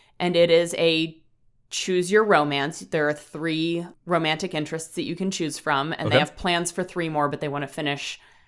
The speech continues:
Speaker 1: the, o-, the primary story with the three who exist
Speaker 2: Sure, that makes
Speaker 1: right
Speaker 2: sense.
Speaker 1: now. And it's, like, it's just really compelling. I'm really enjoying it.
Speaker 2: Okay.
Speaker 1: The art is just gorgeous.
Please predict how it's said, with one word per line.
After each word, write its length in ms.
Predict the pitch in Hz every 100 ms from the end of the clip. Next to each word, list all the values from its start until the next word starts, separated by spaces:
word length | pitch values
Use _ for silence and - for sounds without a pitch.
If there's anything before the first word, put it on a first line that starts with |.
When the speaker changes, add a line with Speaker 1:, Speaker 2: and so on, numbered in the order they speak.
| _ _ _ -
Speaker 1:
the, 200 | 165 -
o-, 200 | 165 -
the 420 | 170 160 143 143 - _ _
primary 440 | - 165 156 147 147
story 380 | - 160 147
with 220 | 135 147 - - _ _
the 80 | 165
three 380 | - 156 151 151
who 100 | 143
exist 560 | 139 147 117 - -
Speaker 2:
Sure, 320 | - 117 113 - -
that 60 |
makes 200 | 113 151
Speaker 1:
right 80 | -
Speaker 2:
sense. 0 |
Speaker 1:
now. 280 | 135 92 - - - - - -
And 480 | - 185 175 180 185 -
it's, 460 | 202 196 - - - -
like, 160 | 226 202
it's 160 | 202
just 220 | 202 247 185
really 320 | 165 180 233
compelling. 640 | 240 254 233 180 214 294 -
I'm 200 | 214 196
really 280 | 165 175 165
enjoying 560 | 156 147 165 175 226
it. 180 | 262 339 - - -
Speaker 2:
Okay. 220 | 131 123 175
Speaker 1:
The 260 | 175 202 -
art 300 | 180 226 -
is 480 | 208 196 196 190 - 196
just 480 | 196 180 - - - _ _ _ 208 190
gorgeous. 640 | 226 381 147 123 - -